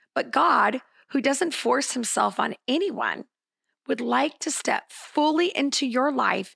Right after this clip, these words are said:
and show you what is possible. It's hard for him to do that if you can't hear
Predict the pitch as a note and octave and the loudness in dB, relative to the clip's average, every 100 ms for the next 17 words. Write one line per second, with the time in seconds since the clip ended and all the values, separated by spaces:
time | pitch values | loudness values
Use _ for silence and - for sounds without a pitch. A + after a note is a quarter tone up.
0 | - A3 G3+ - - B3 A3 G3+ A2+ - | -6 -2 0 2 2 2 2 -2 -6 -8
1 | - F#3+ F#3 - G3 F#3 - - - G3 | -6 -4 -2 -2 -2 -2 -4 -4 -4 -6
2 | _ _ _ _ _ _ _ - - - | _ _ _ _ _ _ _ -4 -2 2
3 | E4 G4 - F#4+ F4 C#4 G#3+ C4+ A3 F#3 | 2 2 0 2 2 0 0 0 2 2
4 | G3+ - _ - A#3+ C4 - C#4 C4+ B3+ | 0 -2 _ -6 -2 -2 0 0 0 0
5 | B3 | 0